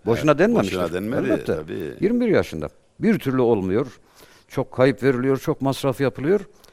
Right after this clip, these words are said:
Speaker 1: İşte yirmi dokuz Mayıs,
Speaker 2: Mayıs.
Speaker 1: hı, sabahı namazdan sonra atın üzerinde Büyük Cihangir altmış binlik Yeniçeri'ye muazzam bir hitabette bulunuyor. Konuşması mükemmel, harika. Hemen yanında Akşemseddin.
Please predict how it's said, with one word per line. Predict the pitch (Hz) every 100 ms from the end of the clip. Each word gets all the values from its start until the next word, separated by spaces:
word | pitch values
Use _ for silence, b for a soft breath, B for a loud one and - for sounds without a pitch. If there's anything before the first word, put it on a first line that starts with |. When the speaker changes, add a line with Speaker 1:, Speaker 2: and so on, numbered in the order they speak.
| b b -
Speaker 1:
İşte | - 147
yirmi | 135 135 135 135 127 - _ _ _ - 92
dokuz | 117 - 147 95
Mayıs, | 87 76 -
Speaker 2:
Mayıs. | 92 76 - -
Speaker 1:
hı, | 85 -
sabahı | - - 107 87 82 160
namazdan | 127 107 101 104 101
sonra | - 71 90 190 b b b b b b
atın | - - 131
üzerinde | 90 82 73 82 135 151 - _
Büyük | 69 110 127 85
Cihangir | 90 85 85 131
altmış | - 98 - 165 -
binlik | 110 98 85
Yeniçeri'ye | 110 101 - 85 110
muazzam | 120 92 92 87 147 127
bir | 101
hitabette | 92 90 80 78 - 65
bulunuyor. | 64 57 - - _ _ _ _ _ _ _
Konuşması | - 87 - 98 -
mükemmel, | 101 85 98 87 87
harika. | 53 101 85 90 76 - b b b -
Hemen | 131 113
yanında | 92 85 98 170
Akşemseddin. | 143 - 123 123 - 110